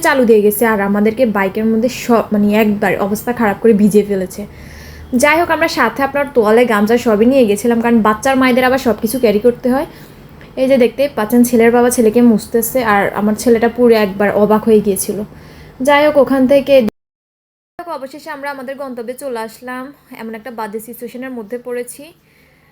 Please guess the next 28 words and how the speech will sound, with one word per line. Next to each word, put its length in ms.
কি, 100
কি 100
আর 140
করার, 240
ঘুরতে 240
বের 300
হয়েছি 220
বাচ্চাদেরকে 580
নিয়ে, 240
এখন 180
ওদেরকে 260
তো 140
একটু 200
ঘুরিয়ে 300
নিতেই 340
হবে, 280
ওই 100
জন্য 200
আমরা 140
চলে 320
এসেছি। 280
এই 100
যে 140
দেখতেই 340
পাচ্ছেন, 360
এটা 180
হচ্ছে 200
আপনার 260